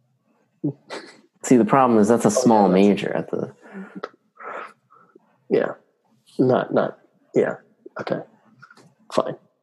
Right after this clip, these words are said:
Speaker 1: Yeah. But, um, yeah, so, I mean,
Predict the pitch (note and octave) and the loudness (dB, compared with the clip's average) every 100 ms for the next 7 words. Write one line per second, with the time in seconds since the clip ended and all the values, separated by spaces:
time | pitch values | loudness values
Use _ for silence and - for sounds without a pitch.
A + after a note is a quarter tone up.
0 | _ - - - _ _ _ _ - - | _ -10 -10 -10 _ _ _ _ -20 -20
1 | _ _ _ _ _ _ - G1+ - - | _ _ _ _ _ _ -2 0 0 -2
2 | - - - - - _ _ - D#4 - | -4 -4 -6 -10 -14 _ _ -4 -2 -4
3 | - - C#2 E2+ F#2 F#2 - - | -6 -4 -2 0 0 -2 -4 -8